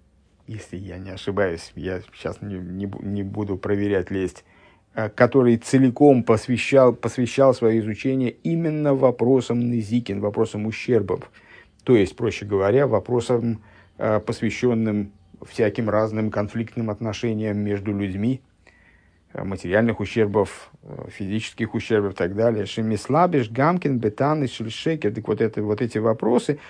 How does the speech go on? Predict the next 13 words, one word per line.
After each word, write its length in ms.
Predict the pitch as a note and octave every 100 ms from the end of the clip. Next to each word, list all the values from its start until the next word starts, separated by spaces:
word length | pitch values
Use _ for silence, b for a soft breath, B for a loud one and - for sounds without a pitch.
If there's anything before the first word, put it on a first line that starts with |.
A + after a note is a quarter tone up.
| B
то 80 | B2+
есть 140 | B2+ - - - -
среди 420 | - C3+ D#3 C3+
мудрецов 600 | G#2 G#2+ B2+ A#2+ A2+ -
устной 260 | B2 A#2 B2+
Торы 320 | A#3+ C4+ F#3
были 300 | B2 E3+ A#2+
те, 240 | - G3+
которые 360 | F3+ C3 D#3+ C#3+
занимались 460 | A2+ A2+ D#3 D#3+
прицельно, 640 | - B2 A#2 - F3 D#3 G2+
специально, 640 | - A#2+ - D3+ D#3 A2
намеренно 720 | - A#2 A#2+ D#3 C#3 G2 F2+